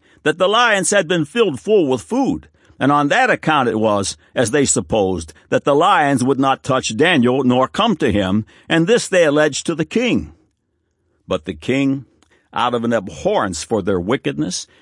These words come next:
gave order that they should throw in a great deal of flesh to the lions.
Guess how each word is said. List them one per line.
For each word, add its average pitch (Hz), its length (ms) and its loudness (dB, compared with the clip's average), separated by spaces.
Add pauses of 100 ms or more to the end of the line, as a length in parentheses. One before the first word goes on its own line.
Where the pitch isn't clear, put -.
(160)
gave 160 280 2
order 180 460 -2
that 92 180 -8
they 147 140 2
should 127 280 -2
throw 185 360 0
in 165 200 0
a 139 100 2
great 110 560 -4
deal 175 260 0
of 113 120 -2
flesh 185 400 -4
to 156 120 -2
the 123 120 0
lions. 117 600 -2